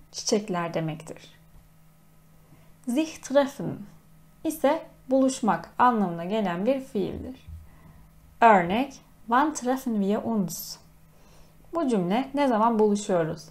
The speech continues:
anlamına gelir. Begegnen. Begegnen ise rastlamak ya da karşılaşmak anlamlarına gelir.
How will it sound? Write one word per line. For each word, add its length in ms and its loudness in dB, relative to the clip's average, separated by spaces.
anlamına 440 2
gelir. 360 -4
Begegnen. 720 2
Begegnen 720 2
ise 420 2
rastlamak 760 0
ya 140 2
da 220 2
karşılaşmak 960 0
anlamlarına 600 0
gelir. 360 -6